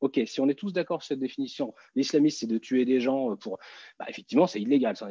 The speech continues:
Si l'islamisme, c'est simplement de dire, « Voilà, je suis de telle religion et, euh, ça m'empêche pas d'avoir des po-, des positions politiques », bah là, euh, je vois pas ce qui serait illégal. Donc, euh, tout est, tout est là-dedans. Et je vais pas être trop long, mais c'est, moi,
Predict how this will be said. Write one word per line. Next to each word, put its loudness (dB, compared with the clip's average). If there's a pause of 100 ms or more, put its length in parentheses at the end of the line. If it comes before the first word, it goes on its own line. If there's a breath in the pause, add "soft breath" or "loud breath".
(120)
Si 4
l'islamisme, 4
c'est 6
simplement 2
de 2
dire, « 0
Voilà, -6 (280 soft breath)
je -2
suis -4
de 0
telle 2
religion -2
et, 2
euh, 2
ça -8
m'empêche -6
pas -6
d'avoir -8
des -12
po-, -18
des -14
positions -8
politiques », -8 (520 loud breath)
bah -12
là, -10
euh, -12
je -12
vois -10
pas -10
ce -16
qui -12
serait -2
illégal. 2
Donc, 2 (360)
euh, -8
tout 6
est, 2
tout -4
est 2
là-dedans. -6 (580 loud breath)
Et -8
je -4
vais -4
pas -2
être -2
trop 0
long, 6
mais 4
c'est, -6
moi, 2